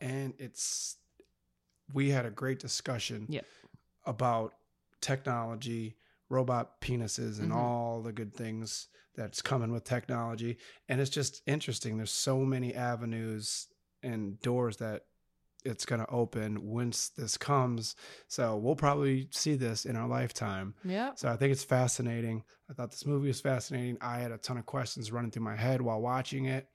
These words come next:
Speaker 2: Mm.
Speaker 1: Thought the acting was great. I thought he did a great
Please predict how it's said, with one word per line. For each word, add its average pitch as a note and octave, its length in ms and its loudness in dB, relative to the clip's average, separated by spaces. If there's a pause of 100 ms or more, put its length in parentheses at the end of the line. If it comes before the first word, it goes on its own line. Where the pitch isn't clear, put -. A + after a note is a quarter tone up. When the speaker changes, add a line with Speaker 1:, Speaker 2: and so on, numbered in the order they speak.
Speaker 2:
Mm. E3+ 260 -6
Speaker 1:
Thought C3 180 0
the A#2 140 -6
acting C3 380 2
was A#2 140 0
great. A#2+ 500 0
I A#2 60 -8
thought A2+ 200 -4
he A2 80 -4
did A2+ 200 -6
a G#2+ 60 -4
great A#2 380 -2